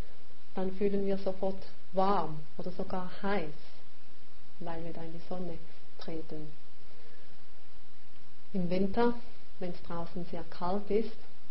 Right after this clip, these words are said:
und wir hinausgehen, wenn wir nicht entsprechend angezogen sind, na ja, dann wird die Kälte sehr schnell, äh, spürbar, fühlbar.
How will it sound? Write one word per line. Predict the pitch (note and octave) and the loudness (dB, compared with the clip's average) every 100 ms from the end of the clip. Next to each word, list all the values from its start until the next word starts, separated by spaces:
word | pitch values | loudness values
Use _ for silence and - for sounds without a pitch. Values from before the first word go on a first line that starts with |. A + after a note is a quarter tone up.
| - - | 0 0
und | F3+ F3 | 0 0
wir | F3 F3 | 0 0
hinausgehen, | F#3 E3+ E3+ F#3+ - F#3+ F#3 F#3 F#3 - - - - - - - - | -2 -2 -2 -2 0 0 0 0 0 0 0 0 0 0 0 0 0
wenn | F3 | 0
wir | F3 | 0
nicht | E3+ F3 F3 - - - - - F3+ | 0 0 0 0 0 0 0 0 0
entsprechend | F3 - F3 F#3+ F3+ | 0 0 0 0 0
angezogen | F3+ G3 G3 G3 F#3 F#3 F#3+ F#3+ | 0 0 0 0 0 0 0 0
sind, | F3+ F3 - - - - - - | 0 0 0 0 0 0 0 0
na | G3 | 0
ja, | F#3+ G3 F3+ - - - - | 0 0 0 0 0 0 0
dann | F3+ F3+ F#3 F#3 F3+ - - - | 0 0 0 0 0 0 0 0
wird | F#3 | 0
die | F#3+ | 0
Kälte | - F#3+ F3+ F3+ F3 - | 0 0 0 0 0 0
sehr | F#3+ F#3+ | 0 0
schnell, | G3 G3 G3+ E3 - - - - - - | 0 0 0 0 0 0 0 0 0 0
äh, | E3 | 0
spürbar, | - - G3+ G3 F#3+ E3 D#3+ - - - - | 0 0 2 2 0 0 0 0 0 0 0
fühlbar. | F3+ F3 F3 D#3 D#3 | 0 0 -2 -2 -2